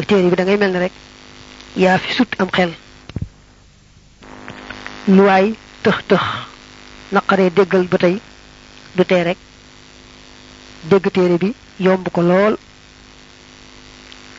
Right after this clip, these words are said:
Lu jafe woon téere bi yombal na ko ci leeral goo xam ne du junj rek bàyyi, day leeral ba àgg ci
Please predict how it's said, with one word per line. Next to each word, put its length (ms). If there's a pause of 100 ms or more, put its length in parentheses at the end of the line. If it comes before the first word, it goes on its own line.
Lu 140
jafe 200
woon 300 (600)
téere 300
bi 180 (1040)
yombal 400
na 100
ko 220 (420)
ci 100
leeral 420
goo 140
xam 200
ne 160 (1600)
du 260
junj 200
rek 240
bàyyi, 340 (460)
day 140
leeral 280
ba 160
àgg 200
ci 160